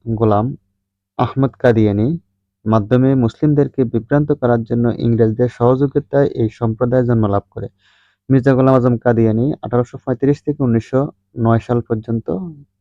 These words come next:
এর এই ফিরকার,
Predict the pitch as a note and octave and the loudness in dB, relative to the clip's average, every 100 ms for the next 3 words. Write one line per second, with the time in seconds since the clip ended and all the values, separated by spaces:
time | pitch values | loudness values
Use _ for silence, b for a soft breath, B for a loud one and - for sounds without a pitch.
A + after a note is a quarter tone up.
0 | - G#2+ - _ _ _ _ _ _ - | -4 -2 -4 _ _ _ _ _ _ -4
1 | G#2+ G#2 - _ _ _ _ _ - A#2+ | -2 -2 -8 _ _ _ _ _ -2 -2
2 | A2 B2 | 0 0